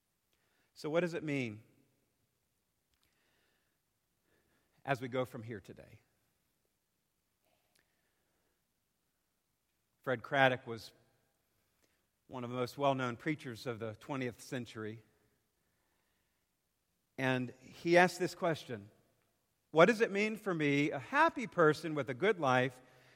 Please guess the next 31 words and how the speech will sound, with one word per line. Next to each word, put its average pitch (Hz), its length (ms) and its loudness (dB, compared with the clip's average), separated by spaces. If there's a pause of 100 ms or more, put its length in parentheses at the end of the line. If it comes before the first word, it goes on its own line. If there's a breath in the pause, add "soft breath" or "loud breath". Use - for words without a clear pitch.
(120 soft breath)
to 165 100 -4
deny 156 380 4
myself 151 580 -2
and 131 100 -8
take 156 240 2
up 131 140 4
a 123 60 -8
cross?" - 580 -10 (3250)
And 156 340 2
this 160 200 0
story 175 340 2
that 131 160 2
he 127 80 0
told 131 320 -2
provides 135 400 6
a 139 40 -6
clue. 117 420 -6 (1800)
A 139 80 0
wealthy 202 320 6
man 175 340 6
went 156 160 2
into 165 220 0
his 175 160 -2
priest 147 400 0
with 127 100 -6
a 131 60 -8
check 156 400 4
for 139 100 -4
fifty 190 680 -4
thousand 151 580 -4
dollars 127 640 0